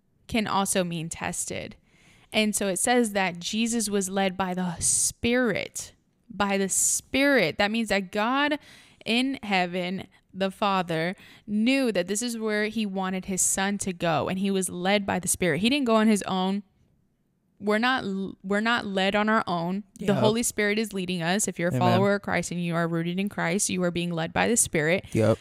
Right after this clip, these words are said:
Speaker 1: to be tempted. So whenever you say, "Oh, I'm being tempted by the devil,"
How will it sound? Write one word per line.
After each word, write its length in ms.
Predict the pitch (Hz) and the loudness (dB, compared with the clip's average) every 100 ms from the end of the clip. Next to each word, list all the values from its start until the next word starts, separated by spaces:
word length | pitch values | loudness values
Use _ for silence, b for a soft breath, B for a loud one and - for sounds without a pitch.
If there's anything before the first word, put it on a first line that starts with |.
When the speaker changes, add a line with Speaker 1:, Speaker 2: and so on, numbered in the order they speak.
| - | 2
Speaker 1:
to 160 | 262 | 2
be 320 | 240 240 247 b b - | 4 2 0 b b -6
tempted. 880 | 233 208 247 294 - 180 165 196 | -2 0 0 0 0 2 2 0
So 140 | - 202 | -2 -2
whenever 320 | 196 226 285 | 0 0 0
you 160 | 262 240 | -2 -2
say, 320 | - 202 196 | 0 0 0
"Oh, 160 | 294 294 | 2 4
I'm 160 | 269 254 | 2 2
being 240 | 262 247 | 0 0
tempted 680 | 233 254 240 226 202 190 180 | -2 0 0 -2 -2 -2 0
by 180 | 185 190 | 0 0
the 100 | 185 | 0
devil," 580 | 185 196 165 147 180 | 2 2 2 -2 -4